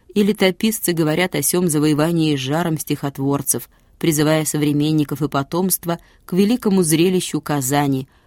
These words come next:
обновляемой во время Христа Спасителя, осеняемой хоругвями,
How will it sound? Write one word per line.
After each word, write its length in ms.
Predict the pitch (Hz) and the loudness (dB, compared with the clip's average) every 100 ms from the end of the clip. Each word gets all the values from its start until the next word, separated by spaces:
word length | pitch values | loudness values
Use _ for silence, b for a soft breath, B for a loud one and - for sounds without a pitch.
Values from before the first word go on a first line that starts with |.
| b b | b b
обновляемой 960 | 170 160 151 135 147 180 202 196 196 | 0 0 0 2 2 2 0 2 2
во 160 | 165 147 | 2 0
время 320 | 160 220 175 | 2 0 0
Христа 420 | - 135 - 139 | -2 -6 -4 -4
Спасителя, 720 | - 135 139 147 139 135 127 - b b | -4 -6 -2 -2 0 -2 -4 -8 b b
осеняемой 720 | 156 - 156 156 170 170 156 | -4 0 2 2 2 2 0
хоругвями, 800 | 143 160 151 156 170 160 147 147 | -2 -2 2 2 2 0 0 -2